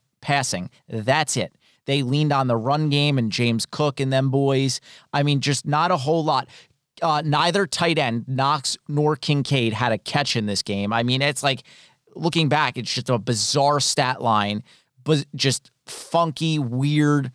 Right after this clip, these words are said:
um, way that this game basically, uh, happened. And, and especially myself, n-, never in a million years could I have predicted it to have gone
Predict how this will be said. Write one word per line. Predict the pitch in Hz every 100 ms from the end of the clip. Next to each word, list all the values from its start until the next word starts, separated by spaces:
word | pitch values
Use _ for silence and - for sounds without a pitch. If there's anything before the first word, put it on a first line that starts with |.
| _ _ _ - -
um, | 151 120 117 113 117 _ _ _ _ _ _ _ _ _ _ _ _ _
way | 131 117 147 127 113
that | 110 117
this | 123 117
game | - 131 131 120 123 -
basically, | 117 117 117 - 113 107 110 _ _ _ _ _
uh, | 113 107 104 101 _ -
happened. | - 151 139 80 - -
And, | 107
and | 107 107 107 113 123 131 139 147 - -
especially | 127 - - - 185 - 196
myself, | 160 131 123 127 107 95 - _ - _ _ _ _
n-, | 156 147 156
never | 160 160 147
in | 139
a |
million | 131 127 120
years | 113 107
could | 123
I | 107
have | 107
predicted | - 107 113 110 101
it | 92 _ _ _
to | - 131
have | 101
gone | 120 107 101